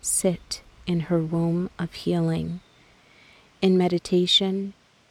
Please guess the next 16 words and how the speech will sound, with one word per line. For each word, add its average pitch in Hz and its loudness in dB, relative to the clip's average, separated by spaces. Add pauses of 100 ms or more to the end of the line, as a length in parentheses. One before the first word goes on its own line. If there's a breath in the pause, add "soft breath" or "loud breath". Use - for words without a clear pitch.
you 180 0
heal 185 0
your 170 -2
soul. 165 -4 (1120 soft breath)
Put 202 -2
aside 175 0
fear 185 0
and 175 -2
remember 170 0
that 165 -4
transitions 185 0
are 175 -2
necessary 175 -2 (120)
prerequisites 175 -2
for 165 -2
growth. 160 -2